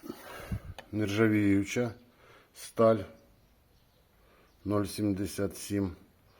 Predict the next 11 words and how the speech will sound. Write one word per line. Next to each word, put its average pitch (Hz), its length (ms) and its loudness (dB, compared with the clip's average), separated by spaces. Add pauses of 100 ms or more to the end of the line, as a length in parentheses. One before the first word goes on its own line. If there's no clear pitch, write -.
(360)
з - 40 -20
такою 170 300 0
форсункою. 107 760 0 (640)
На 101 140 -2
більшість 95 480 -4
оприскувачів 95 720 -6
підходить. 104 520 -6 (640)
Сюди 107 280 8 (1040)
підходить 101 560 4
люба 98 420 10 (600)
ручка 113 580 4